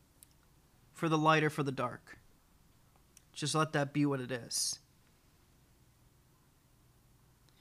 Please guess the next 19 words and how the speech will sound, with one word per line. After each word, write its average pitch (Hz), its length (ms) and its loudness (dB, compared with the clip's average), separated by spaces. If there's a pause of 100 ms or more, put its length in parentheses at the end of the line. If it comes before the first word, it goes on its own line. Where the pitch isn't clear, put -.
(260)
You 180 100 -10
can 214 140 4
take 254 320 2
this 208 420 4 (120)
as, 175 640 2
uh, 156 340 4
a 156 100 0
guided 170 300 2
meditation 156 560 -2
if - 140 -6
you 139 100 -2
like, 139 240 0
actually, 131 440 -4
and 135 60 -2
I'll 139 80 0
try 151 200 -2
to 143 80 0
kind 139 200 -4
of 131 200 -6